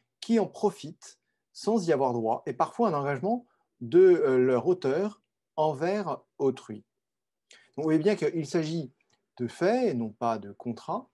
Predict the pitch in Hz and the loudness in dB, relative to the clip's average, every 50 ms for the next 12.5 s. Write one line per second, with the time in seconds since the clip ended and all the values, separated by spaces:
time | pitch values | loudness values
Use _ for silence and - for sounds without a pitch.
0 | _ - - - _ 147 147 - - 208 190 220 233 240 226 - 175 - - - | _ -20 -20 -16 _ -14 -12 -6 -4 -2 0 2 2 2 0 -2 -6 -10 -6 -4
1 | - 175 175 - 233 262 269 - _ _ _ - 202 233 247 233 190 160 151 - | -4 -4 -4 -4 -6 -6 -6 -10 _ _ _ -2 0 0 0 0 -2 -4 -6 -6
2 | - 131 123 - - 165 214 240 - - 113 - - - 190 254 269 - _ _ | -8 -8 -8 -8 -6 -6 -6 -6 -6 -10 -16 -8 0 2 2 2 0 -4 _ _
3 | _ _ _ _ _ _ _ _ _ 117 117 120 123 - - _ 156 139 127 120 | _ _ _ _ _ _ _ _ _ -6 -4 -4 -4 -6 -8 _ -10 -6 -6 -4
4 | 120 123 151 151 - - 143 127 120 117 110 143 143 131 117 113 - - - 254 | -2 0 -2 -2 -2 -2 -4 -4 -4 -2 -2 -2 -2 -2 -2 -4 -8 -6 -4 -4
5 | 254 196 147 139 143 139 135 139 139 127 123 117 110 - 107 104 - _ _ _ | -4 -4 -4 -6 -6 -4 -4 -4 -4 -2 -4 -4 -6 -8 -14 -18 -20 _ _ _
6 | _ _ _ _ _ _ _ _ _ _ _ _ _ _ _ _ _ _ _ _ | _ _ _ _ _ _ _ _ _ _ _ _ _ _ _ _ _ _ _ _
7 | _ - - _ - - - _ _ _ _ _ _ _ _ _ _ _ _ - | _ -20 -20 _ -20 -20 -20 _ _ _ _ _ _ _ _ _ _ _ _ -14
8 | 117 120 127 196 202 175 131 - - - _ _ _ _ _ _ _ _ _ _ | -10 -2 2 4 6 6 4 2 -2 -8 _ _ _ _ _ _ _ _ _ _
9 | _ _ _ _ _ _ _ _ _ _ - - - 117 113 - - 139 151 185 | _ _ _ _ _ _ _ _ _ _ -14 -12 -10 -10 -10 -6 -2 0 2 2
10 | 226 208 139 120 - 123 110 113 113 - - 107 98 - - 156 208 220 147 117 | 2 2 0 -2 -2 -4 -4 -6 -8 -12 -14 -18 -14 -4 0 0 0 0 0 0
11 | 135 175 156 143 135 120 - 110 101 - - 139 160 190 214 202 - - 143 139 | 0 0 0 2 -2 -2 -4 -8 -12 -6 -4 -2 0 0 -2 -2 -4 -6 -8 -6
12 | - 156 156 170 190 208 214 392 - - | -4 0 4 6 8 8 6 4 2 -2